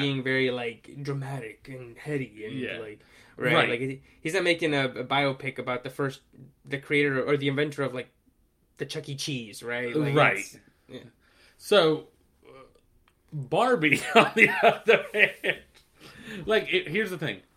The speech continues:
Speaker 2: If you a-, if you told me, like, somebody's making a Barbie movie, you know what I naturally assume the quality of that movie to be? The Emoji Movie.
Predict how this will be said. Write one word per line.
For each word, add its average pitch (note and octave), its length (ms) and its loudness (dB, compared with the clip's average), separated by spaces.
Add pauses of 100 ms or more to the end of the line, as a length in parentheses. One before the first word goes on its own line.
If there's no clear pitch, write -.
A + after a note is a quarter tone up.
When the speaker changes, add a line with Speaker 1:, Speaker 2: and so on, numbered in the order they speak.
(120)
Speaker 2:
If B2+ 180 -10
you F#3+ 160 -6
a-, C#3 240 -6
if C#3+ 160 -6
you E3+ 80 -8
told C#3 280 -4
me, G#2 160 -8 (140)
like, G#2 240 -10 (220)
somebody's F#3 520 -4
making A2 280 -6
a G#2+ 60 -8
Barbie G#2+ 400 -4
movie, F#2 360 -18 (320)
you B2 140 -6
know G3 160 0
what G#3+ 100 -2
I D#3+ 140 2
naturally C3 640 -2
assume A2+ 300 -10
the A2 60 -12
quality A#2 440 -8
of A#2+ 60 -8
that A#2 180 -6
movie B2 220 -8
to B2 100 -16
be? C3 320 -10 (600)
The C#3+ 200 2
Emoji B2+ 460 2
Movie. F2+ 320 -14